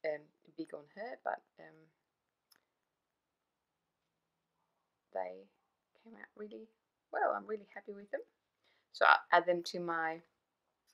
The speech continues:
all natural, no nylon socks and, um,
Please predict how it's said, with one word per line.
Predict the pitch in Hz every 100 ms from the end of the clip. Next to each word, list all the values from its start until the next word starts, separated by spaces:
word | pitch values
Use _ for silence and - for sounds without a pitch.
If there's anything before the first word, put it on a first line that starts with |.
| - -
all | 165
natural, | 170 165 - 170 156 160
no | 170 170
nylon | 165 160 160 160
socks | 156 - - - - - _ _ - _ _ _
and, | 180 170 170 170
um, | 170 165